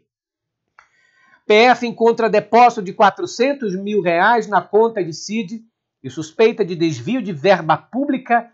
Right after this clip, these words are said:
que envolveria Michele Bolsonaro. Suspeita é de que ele transferia recursos de sua conta para outros servidores,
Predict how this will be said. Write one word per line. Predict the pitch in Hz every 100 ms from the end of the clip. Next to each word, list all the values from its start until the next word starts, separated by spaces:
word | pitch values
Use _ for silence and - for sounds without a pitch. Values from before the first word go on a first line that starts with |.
| _ -
que | 185
envolveria | 165 180 160 147 175 180
Michele | 160 156 160 151 151
Bolsonaro. | 147 143 135 120 98 _ _ _ _ _ _ _ _
Suspeita | - 135 - 202 220 247 - _ _ -
é | 151
de | 170
que | 196
ele | 196 170
transferia | 214 226 - 214 202 269 226
recursos | 208 - 247 247 175
de | 156
sua | 151 196
conta | - 226 269 -
para | 190 165
outros | 214 247
servidores, | 220 208 165 165 113 -